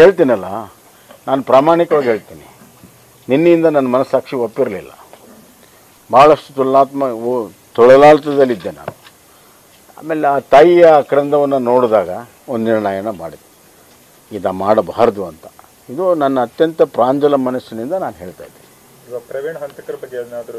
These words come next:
Speaker 2: ಸುಳಿವು ಸಿಕ್ಕಿದೆ?
Speaker 1: ಅದು ಅಧಿಕಾರಿಗಳು ತನಿಖೆ ಮಾಡ್ತಾ ಇದ್ದಾರೆ. ತನಿಖೆಯ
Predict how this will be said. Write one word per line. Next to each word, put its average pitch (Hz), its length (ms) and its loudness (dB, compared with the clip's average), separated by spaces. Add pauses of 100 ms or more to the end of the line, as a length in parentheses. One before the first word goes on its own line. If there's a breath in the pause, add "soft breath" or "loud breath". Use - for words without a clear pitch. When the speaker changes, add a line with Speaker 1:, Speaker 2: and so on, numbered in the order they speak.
Speaker 2:
ಸುಳಿವು 110 260 -18
ಸಿಕ್ಕಿದೆ? 95 320 -20 (680)
Speaker 1:
ಅದು 131 140 -12 (460)
ಅಧಿಕಾರಿಗಳು 120 500 -2 (120)
ತನಿಖೆ 110 320 -4
ಮಾಡ್ತಾ 104 240 -6
ಇದ್ದಾರೆ. 113 180 -8
ತನಿಖೆಯ 117 300 2